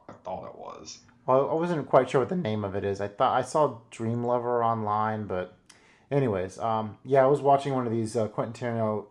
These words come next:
Speaker 2: Tarantino Presents things, and he was talking about Faye, and, um, apparently she was a big pop star whenever this movie came out, and she actually sang one of the, um, the versions of that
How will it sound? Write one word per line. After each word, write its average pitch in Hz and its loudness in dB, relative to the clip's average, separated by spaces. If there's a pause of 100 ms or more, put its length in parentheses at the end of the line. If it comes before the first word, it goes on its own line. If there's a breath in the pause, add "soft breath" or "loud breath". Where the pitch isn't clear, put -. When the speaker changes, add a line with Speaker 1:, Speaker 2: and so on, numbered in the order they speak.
(140)
Speaker 2:
Tarantino 120 -6
Presents 110 0
things, 101 -6
and 104 -8
he 110 -4
was 104 -2
talking 107 -6
about 104 0
Faye, 101 -2 (420 soft breath)
and, 95 -4
um, 90 -2
apparently 180 0
she - -6
was 120 -4
a 113 -8
big 117 -2
pop 120 -2
star 98 0
whenever 107 -6
this 101 -6
movie 101 -8
came 101 -6
out, 95 -2 (340 soft breath)
and 107 -8
she - -2
actually 110 -4
sang 110 -4
one 104 -4
of 104 -6
the, 101 -4
um, 98 -6
the 113 -10
versions 107 -4
of 98 -6
that 101 -4